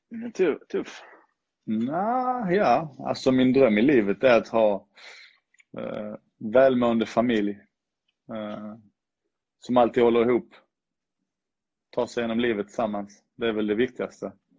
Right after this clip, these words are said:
Speaker 2: Och det, det är det som faktiskt är bra med den här tiden vi är mitt inne i nu. Man får lite andra perspektiv på saker och ting. Eh,
Speaker 1: Såklart.
Speaker 2: men det är absolut det som är min dröm. Att min, mina barn mår bra, min familj mår bra. Att vi alltid håller ihop.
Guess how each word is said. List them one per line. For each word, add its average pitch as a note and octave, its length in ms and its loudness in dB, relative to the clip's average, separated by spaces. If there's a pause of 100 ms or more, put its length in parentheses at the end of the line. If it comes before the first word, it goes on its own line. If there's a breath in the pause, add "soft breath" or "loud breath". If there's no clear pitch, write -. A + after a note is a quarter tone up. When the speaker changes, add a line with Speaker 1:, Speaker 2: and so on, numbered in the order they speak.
(520)
Speaker 2:
Och A#2+ 100 0
det, A#2+ 260 6
det B2+ 120 0
är C3+ 80 4
det C#3 120 2
som G#2+ 200 -10
faktiskt C#3+ 220 -6
är B2+ 40 -6
bra B2 220 -2
med G#2 140 -6
den B2+ 80 -4
här A#2 60 -4
tiden A2 320 -6
vi A2 120 -6
är A2+ 40 -6
mitt A#2+ 200 -10
inne A2+ 180 -6
i G#2+ 40 -8
nu. G2 140 -14
Man F#2+ 220 -8
får A2 60 -8
lite G#2+ 180 -2
andra G#2 120 -2
perspektiv - 480 -4
på - 60 -16
saker A2+ 280 -4
och G2 80 -8
ting. G2+ 160 -12 (840 soft breath)
Eh, - 420 -8 (580)
Speaker 1:
Såklart. - 160 -14
Speaker 2:
men G#2+ 120 0
det A#2 60 2
är A#2 60 4
absolut A2 340 -2
det A2 120 2
som G#2+ 140 -2
är G2+ 40 0
min G2+ 120 -2
dröm. G2 240 -2
Att F2+ 140 -10
min, G2 200 -8 (420 loud breath)
mina C3 200 4
barn B2+ 280 2
mår A2+ 100 -2
bra, A2+ 200 0
min G2+ 140 -8
familj A2+ 320 -8
mår G2+ 100 -8
bra. G2+ 260 -4
Att F#2 120 -8
vi G#2 60 -8
alltid G2+ 380 -8
håller G2+ 240 -6
ihop. G2 180 -8